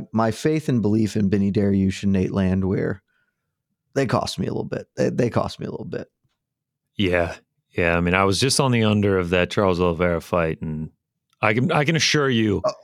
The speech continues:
Speaker 1: that was a great bet. <laughs>
Speaker 2: I can assure you, if I ever get offered an under two and a half of minus one sixty on a Charles Oliveira fight again, loans
Speaker 1: Be
Speaker 2: will be
Speaker 1: taking it.
Speaker 2: taken out.
Speaker 1: <laughs> I mean, might as well. The man, the man does what he does,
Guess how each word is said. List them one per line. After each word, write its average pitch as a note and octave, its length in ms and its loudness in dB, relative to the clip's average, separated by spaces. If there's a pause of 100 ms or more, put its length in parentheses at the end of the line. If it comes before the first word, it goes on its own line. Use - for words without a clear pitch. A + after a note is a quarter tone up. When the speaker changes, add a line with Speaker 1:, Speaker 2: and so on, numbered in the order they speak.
(140)
Speaker 1:
that G2 280 0
was - 400 -10
a - 40 -8
great F#2+ 300 -2
bet. - 220 -10 (180)
<laughs> - 180 -8
Speaker 2:
I B2 120 2
can C3 100 2
assure C3+ 300 0
you, B2+ 100 2
if A2+ 100 0
I A2 100 2
ever A2 160 2
get G#2+ 120 2
offered G#2 360 2
an F#2+ 180 0
under B2 260 2
two A2+ 200 0
and G#2+ 80 2
a G2+ 60 2
half F#2+ 300 0
of F#2 80 -2
minus F#2+ 380 2
one F#2+ 120 2
sixty G2 440 -2
on F2 140 2
a F2 40 0
Charles F#2 340 0
Oliveira F2 380 2
fight F2 240 0
again, E2+ 460 0 (480)
loans A#2+ 440 2
Speaker 1:
Be G#2 80 2
Speaker 2:
will A2 80 4
be G#2 100 0
Speaker 1:
taking G#2+ 40 0
it. G#2 140 0
Speaker 2:
taken F2 200 -4
out. D#2+ 180 -4 (240)
Speaker 1:
<laughs> - 240 -20
I E3 160 0
mean, D3+ 160 -2
might C3 280 0
as C3+ 180 0
well. D3+ 200 0
The C3+ 140 0
man, E3 340 0 (320)
the C3+ 80 2
man A3 260 2
does D#3+ 300 0
what A#2 80 -2
he G2+ 100 2
does, G#2 520 -2